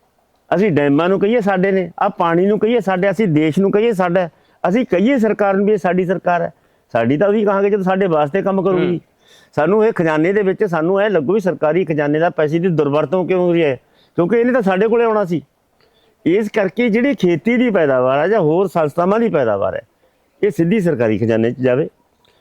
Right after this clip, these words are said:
Speaker 1: ਤੇ ਸਰਕਾਰੀ ਖਜ਼ਾਨਾ ਲੋਕਾਂ ਦੇ ਉੱਤੇ ਲੱਗੇ। ਜਿੰਨਾ ਚਿਰ ਇਹ ਪਾਲਿਸੀ ਨੂੰ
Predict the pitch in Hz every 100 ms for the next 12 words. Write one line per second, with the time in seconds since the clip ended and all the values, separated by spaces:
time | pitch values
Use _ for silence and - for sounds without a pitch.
0 | - 220 202 151 151 170 226 233 226 214
1 | 165 123 - 120 117 113 139 139 196 202
2 | _ _ _ - 135 180 202 214 185 254
3 | 220 226 202 - 196 190